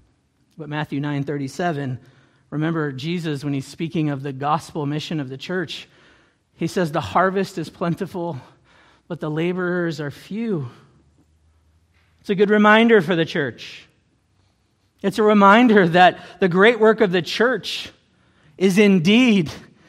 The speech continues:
the spread of the gospel, the good news about Jesus through preaching,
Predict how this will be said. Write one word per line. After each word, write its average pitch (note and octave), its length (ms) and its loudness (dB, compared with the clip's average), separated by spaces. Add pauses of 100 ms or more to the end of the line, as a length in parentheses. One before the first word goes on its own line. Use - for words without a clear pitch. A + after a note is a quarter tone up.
(120)
the G3+ 100 0
spread A#3+ 420 6
of A#3+ 80 6
the A#3 100 6
gospel, G#3 580 6
the F#3+ 100 2
good G#3+ 260 2
news A#3 380 4
about G3+ 280 2
Jesus A3+ 500 -2
through B3 200 -4
preaching, A#3+ 760 -4